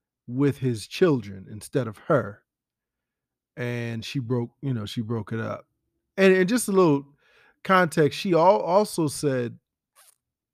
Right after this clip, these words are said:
um, that if she had to be a housewife, wife,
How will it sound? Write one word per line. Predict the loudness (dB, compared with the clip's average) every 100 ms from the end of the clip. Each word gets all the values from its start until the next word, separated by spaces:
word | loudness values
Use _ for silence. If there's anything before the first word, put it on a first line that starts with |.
| _ _ _ _ _ -14
um, | -10 -8 -8 -8 -10 -14 -16 _ _ _ _ _ _ _ _ _ _ -2
that | 0
if | 0
she | -4 -2 0
had | 2 2 0
to | -6
be | -4 -2 0 -2
a | -6
housewife, | -4 -2 -2 -6 -10 -10 -12 -14
wife, | -8 -8 -8 -14 _